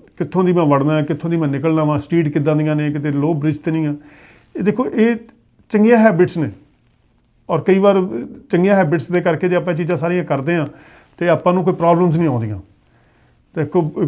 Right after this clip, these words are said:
ਇਹ, ਇਹ, ਇਹ ਹੈਬਿਟਸ ਨੇ ਜਿਹੜੀਆਂ ਸਾਨੂੰ ਬਚਾ ਜਾਂਦੀਆਂ ਨੇ ਚੰਗੀਆਂ। ਕਈ ਵਾਰ ਮਾੜੀਆਂ ਹੈਬਿਟਸ ਆਪਣਾ ਨੁਕਸਾਨ ਕਰਾ ਜਾਂਦੀਆਂ ਨੇ। ਇਸ ਕਰਕੇ ਕੋਸ਼ਿਸ਼ ਕਰੋ ਕਿ ਚੰਗੀਆਂ ਹੈਬਿਟਸ ਅਪਣਾਓ, ਰੋਡ ਦੇ ਉੱਤੇ ਸੇਫ ਰਹੋ, ਸਟੇ ਰਹੋ, stay safe,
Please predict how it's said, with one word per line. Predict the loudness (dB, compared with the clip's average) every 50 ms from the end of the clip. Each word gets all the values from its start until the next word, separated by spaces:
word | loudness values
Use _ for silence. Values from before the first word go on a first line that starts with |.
| -4 -2 0
ਇਹ, | 0 0 0 2 2
ਇਹ, | 2 2 2 0 -4 2
ਇਹ | 4 4 6 4 2 0
ਹੈਬਿਟਸ | 0 2 2 4 4 2 2 2
ਨੇ | 2 2
ਜਿਹੜੀਆਂ | 2 2 0 0
ਸਾਨੂੰ | -2 -2 -2 -2 -2
ਬਚਾ | 0 0 0 0 0
ਜਾਂਦੀਆਂ | -2 -2 -4 -4 -4
ਨੇ | -6 -8 -12 -16 _ _ _
ਚੰਗੀਆਂ। | -8 -6 -4 -2 -2 -4 0
ਕਈ | 0 2
ਵਾਰ | 4 4 2
ਮਾੜੀਆਂ | 4 4 4 4 4 2 2
ਹੈਬਿਟਸ | 2 0 0 -2 -2 -2 -4
ਆਪਣਾ | -4 -2 -2 -4
ਨੁਕਸਾਨ | -4 -4 -4 -4 -4 -4 -4
ਕਰਾ | -4 -4 -4 -4
ਜਾਂਦੀਆਂ | -4 -6 -6 -8 -8
ਨੇ। | -10 -12 -14 _ _ _ _ _ -20 -20 -20 -20 _ _ _ _ _
ਇਸ | -6 -6 -2
ਕਰਕੇ | 0 -2 0 2 2 2 2 2
ਕੋਸ਼ਿਸ਼ | 0 -2 -2 -2 -4 -6 -2
ਕਰੋ | -2 0 0 0 -4 -6 -12 _ _ _ _ _ _ -20 -8
ਕਿ | -8 -8
ਚੰਗੀਆਂ | -2 0 2 4 4 4 4
ਹੈਬਿਟਸ | 4 2 0 0 -4 -4 -6 -10
ਅਪਣਾਓ, | -10 -10 -10 -8 -8 -10 -12 -16 _ _ _ _ _ _ _ _ _ _ _ _ _ _ 2
ਰੋਡ | 4 6 6 6 6
ਦੇ | 4
ਉੱਤੇ | 2 2 2 0 0 2 0 -4
ਸੇਫ | -8 -12 -4 0 2 2 2 2 2
ਰਹੋ, | 0 0 0 -2 -4 -10 -20 _ _ _ -20
ਸਟੇ | -14 -2 2 4 4 6
ਰਹੋ, | 4 4 2 0 -2 -6 -12 -20 _ _ _ _ _ _ -20 -20
stay | -18 -2 2 2 2 2
safe, | 2 2 4 4 4 4 2